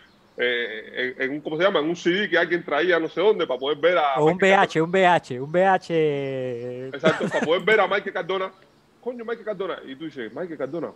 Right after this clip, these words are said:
Speaker 1: joder, pero si ese tipo se quedó en Italia hace no sé cuánto, compadre, mira, le ponen el, el, el, el, el V H que, que entra, ah, que tú decías, coño", y tú veías la pila de cartel aquello,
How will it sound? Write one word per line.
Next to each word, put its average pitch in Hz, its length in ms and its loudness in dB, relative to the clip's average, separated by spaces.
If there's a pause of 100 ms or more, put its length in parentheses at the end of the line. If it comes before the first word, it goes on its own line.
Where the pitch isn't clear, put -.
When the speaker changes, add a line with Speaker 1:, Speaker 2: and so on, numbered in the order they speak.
(140)
Speaker 1:
joder, 151 160 -2
pero 110 140 -4
si 113 80 -6
ese 131 220 -4
tipo 156 580 0
se 151 80 -2
quedó 147 160 2
en 165 100 0
Italia 170 260 4
hace 156 460 0 (380)
no 143 60 -6
sé 151 80 -6
cuánto, 165 280 0
compadre, 180 480 2
mira, 185 280 4 (320)
le 127 140 -2
ponen 180 220 4
el, 160 200 0
el, 151 260 0
el, 143 160 -2
el, 143 280 2
el 147 180 0
V 139 180 2
H 190 160 2
que, 180 180 0
que 165 320 -2
entra, 180 240 -4
ah, 170 300 -2
que 151 240 -6
tú 160 80 -12
decías, 156 360 -8 (460)
coño", 440 1040 -4
y - 40 -2
tú 190 120 -2
veías 208 220 2
la 160 80 4
pila 214 120 2
de 208 60 0
cartel 202 320 0
aquello, 202 320 0